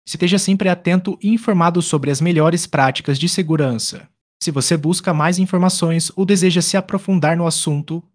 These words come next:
não deixe de conferir outros artigos em Armas Fácil Paraguai.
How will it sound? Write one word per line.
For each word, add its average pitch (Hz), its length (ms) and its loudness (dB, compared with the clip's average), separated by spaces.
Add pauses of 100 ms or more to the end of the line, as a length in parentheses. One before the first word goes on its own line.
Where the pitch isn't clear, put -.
não 170 180 0
deixe 175 260 2
de 196 140 -2
conferir 196 440 0
outros 190 340 0
artigos 196 520 2
em 156 140 2
Armas 151 360 2
Fácil 214 320 2
Paraguai. 196 640 0